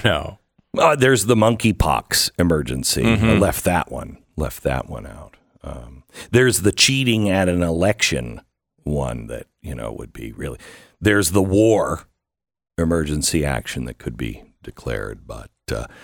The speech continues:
Speaker 2: other than that, again, nothing to see here. So it's not been clear what the modern directives have been. Um, known presidential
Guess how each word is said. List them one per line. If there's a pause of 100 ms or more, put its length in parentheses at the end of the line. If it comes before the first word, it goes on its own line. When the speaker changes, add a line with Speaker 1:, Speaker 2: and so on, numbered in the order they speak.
(320)
Speaker 2:
other
than
that,
again,
nothing
to
see
here.
So (680)
it's
not
been
clear (140)
what
the
modern
directives
have
been. (500)
Um, (120)
known (300)
presidential